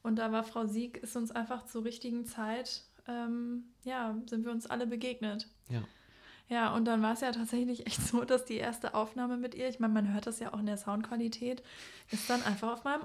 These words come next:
Speaker 1: iPhone entstanden. Ähm, und ich hab mich da drei Stunden dann praktisch in ihr Zimmer mit ihr gesetzt und, ähm, hab die Folge aufgenommen.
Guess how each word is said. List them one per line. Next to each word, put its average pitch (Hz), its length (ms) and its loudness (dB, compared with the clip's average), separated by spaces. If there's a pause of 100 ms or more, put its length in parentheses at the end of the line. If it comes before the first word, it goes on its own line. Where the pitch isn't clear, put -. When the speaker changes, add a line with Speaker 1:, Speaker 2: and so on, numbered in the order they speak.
Speaker 1:
iPhone 226 400 2
entstanden. 208 680 0 (600)
Ähm, 240 320 2
und 240 160 0
ich 233 160 0
hab 233 120 -4
mich 233 120 -4
da 262 140 0
drei 226 340 0
Stunden 240 440 -2
dann 240 160 0
praktisch 240 480 -2
in 240 240 -2
ihr 233 200 -2
Zimmer 247 360 0
mit 240 180 -4
ihr 247 160 0
gesetzt 240 640 -4
und, 240 420 -2
ähm, 240 540 -2
hab 240 100 -8
die 247 120 -8
Folge 277 360 -2
aufgenommen. 214 760 -4